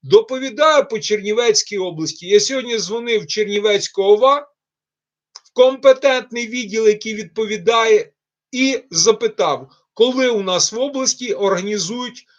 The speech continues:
рух опору, чому наказ президента Зеленського уже майже рік не виконується. Чи будуть роздавати людям зброю?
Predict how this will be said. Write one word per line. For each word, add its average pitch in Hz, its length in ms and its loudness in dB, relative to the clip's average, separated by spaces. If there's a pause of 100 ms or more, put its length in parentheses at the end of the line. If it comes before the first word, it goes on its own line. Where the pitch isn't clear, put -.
(140)
рух 226 360 -4
опору, 147 540 2
чому 233 360 -6
наказ 202 720 -2
президента 190 580 -4
Зеленського 208 600 -2
уже 185 340 -2
майже 190 380 -4
рік 202 260 -10
не 185 120 -8
виконується. 147 720 -8 (1500)
Чи 220 160 -2
будуть 302 380 -2
роздавати 202 680 2
людям 202 340 0
зброю? 131 540 -6